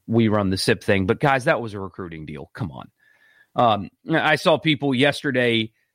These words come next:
uh, when Ole Miss put that graphic out where they put the, the pregame graphic that they do every single week, where they take kind of, like, a goofy shot at their opponents on Twitter every week. Uh, people did the whole, "Oh, they,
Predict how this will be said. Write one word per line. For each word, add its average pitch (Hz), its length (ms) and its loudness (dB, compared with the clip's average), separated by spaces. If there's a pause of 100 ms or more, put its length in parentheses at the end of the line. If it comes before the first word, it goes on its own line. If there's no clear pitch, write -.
(320)
uh, 92 400 2
when 127 160 4
Ole 131 140 4
Miss 127 180 2
put - 220 0
that 127 180 0
graphic 120 460 -2
out 117 320 0
where 117 120 0
they 113 140 2
put 117 360 0 (1000)
the, 127 160 2
the 123 120 0
pregame 156 500 2
graphic 151 380 -2
that 143 100 -4
they 135 140 -4
do 127 240 -4 (100)
every 120 300 -2
single 117 420 0
week, 120 240 2
where 127 140 2
they 117 140 2
take 131 280 -4
kind 135 220 -2
of, 120 60 -6
like, 127 180 -4
a 113 40 -8
goofy 123 380 0
shot 127 340 2
at 123 120 -8
their 123 140 0
opponents 123 480 0
on 120 220 2
Twitter 123 480 2
every 117 460 -2
week. 110 360 -2 (880)
Uh, 120 220 4
people 139 320 -2
did 123 200 0
the 127 100 4
whole, 117 380 2 (180)
"Oh, 151 360 4
they, 156 380 4